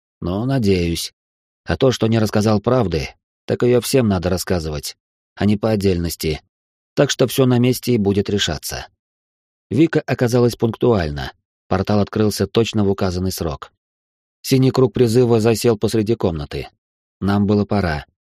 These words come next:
Портал будет открыт всего минуту. Взявшись с Кирой как первоклассники за руки,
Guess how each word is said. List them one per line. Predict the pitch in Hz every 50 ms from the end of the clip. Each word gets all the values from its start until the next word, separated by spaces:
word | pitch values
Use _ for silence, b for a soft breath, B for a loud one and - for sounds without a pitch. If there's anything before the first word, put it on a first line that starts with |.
| _ _ _
Портал | - 92 92 98 - 104 104 101
будет | 95 92 101 95 101 -
открыт | 101 92 - 107 107 101 -
всего | - - 98 95 92
минуту. | 98 98 95 87 76 - - 64 - _ _ _ _ _ _ _ _ _ _ _ _ _ -
Взявшись | 92 87 101 98 87 - - 95 87 -
с | -
Кирой | - 107 101 95 92 -
как | 92 90 - -
первоклассники | 95 92 92 92 - - 101 92 - - 87 - - 87
за | 82 98 101 104
руки, | 101 87 - 90 78 -